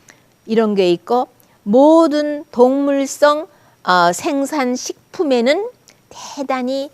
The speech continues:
어, 소량이 있다고 되어 있습니다. 그다음에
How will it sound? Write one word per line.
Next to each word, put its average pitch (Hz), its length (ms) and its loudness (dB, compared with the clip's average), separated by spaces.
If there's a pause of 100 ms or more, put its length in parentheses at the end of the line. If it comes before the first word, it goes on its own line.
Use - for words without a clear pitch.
(240)
어, 165 380 -2 (380)
소량이 196 880 -6
있다고 170 640 -4 (120)
되어 160 300 -8
있습니다. 147 720 -12 (1120)
그다음에 190 480 -4